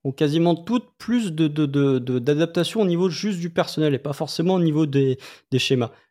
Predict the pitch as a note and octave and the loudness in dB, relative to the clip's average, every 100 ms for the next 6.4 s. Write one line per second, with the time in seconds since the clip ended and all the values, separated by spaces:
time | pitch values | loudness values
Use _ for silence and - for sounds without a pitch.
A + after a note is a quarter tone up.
0 | - C3 C3+ C3 B2+ A#2+ D3+ A3+ - A#2+ | -2 2 4 4 2 0 0 -2 -2 -8
1 | A#2+ A#2+ A#2+ F3 D3+ C3 B2+ F3 E3+ - | -4 -2 2 4 4 2 2 0 0 -8
2 | - A2+ - C#3 - - C3+ C3 C3 - | -6 -6 -4 -6 -4 0 2 4 2 -2
3 | D3+ G3 D#3+ - _ _ _ - C#3 B2 | -2 0 0 -10 _ _ _ -20 -12 -6
4 | B2 B2+ B2 A2 B2+ - C3+ - D3 B2+ | -4 -2 -2 0 -2 -2 -4 0 2 2
5 | A2+ A#2 A#2+ B2 B2 A#2 A#2+ B2+ B2 - | 0 -2 -2 0 0 2 0 0 -2 -2
6 | A2+ D#3+ E3+ | -2 2 2